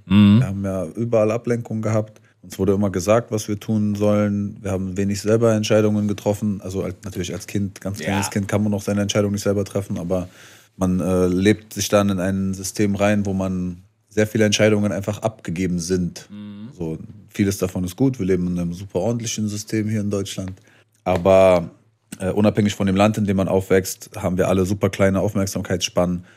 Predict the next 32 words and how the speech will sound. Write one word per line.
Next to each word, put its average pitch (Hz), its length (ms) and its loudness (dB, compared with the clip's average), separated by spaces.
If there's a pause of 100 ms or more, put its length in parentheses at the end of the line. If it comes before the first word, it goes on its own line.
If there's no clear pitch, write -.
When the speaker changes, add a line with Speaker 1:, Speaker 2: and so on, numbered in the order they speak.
(140)
Speaker 1:
Ja. 90 140 -8
Speaker 2:
Sind 90 160 -6
wir 98 40 -2
es 95 100 -4
alle 92 140 0
gewohnt, 95 520 0
dass - 200 -12 (100)
Ablenkung 98 460 0
vierundzwanzig 98 500 -4
sieben 101 200 -2
überall 98 360 2
zu 95 140 -6
holen 101 240 2
ist, 101 180 -4
wenn 92 60 -4
man 95 140 -2
möchte. 95 380 -4
Vor - 220 -4
allem 95 120 -2
in 92 80 -4
Großstädten. 110 760 -2
Also 90 320 -8
Menschen, 95 340 -6
die 92 40 -4
ich 90 100 -8
kenne, 101 240 -2
die 95 60 -2
irgendwie 92 240 -6
so 92 120 -4
vom 92 220 -4
Land 104 280 0
kommen, 101 360 -2